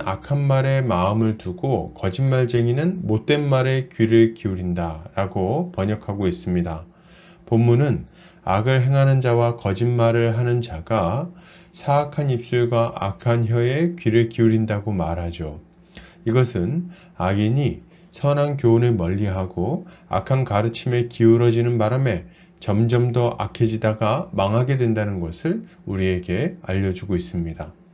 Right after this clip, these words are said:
먼저 악을 행하는 자는 사악한 입술이 하는 말을 잘 듣는다고 말합니다. 여기서 사악한 입술에 사용된 단어는 아웬이라는 단어인데 이것은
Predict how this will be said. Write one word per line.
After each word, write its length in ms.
먼저 640
악을 320
행하는 360
자는 440
사악한 520
입술이 360
하는 300
말을 480
잘 220
듣는다고 500
말합니다. 600
여기서 340
사악한 560
입술에 380
사용된 500
단어는 680
아웬이라는 1200
단어인데 800
이것은 500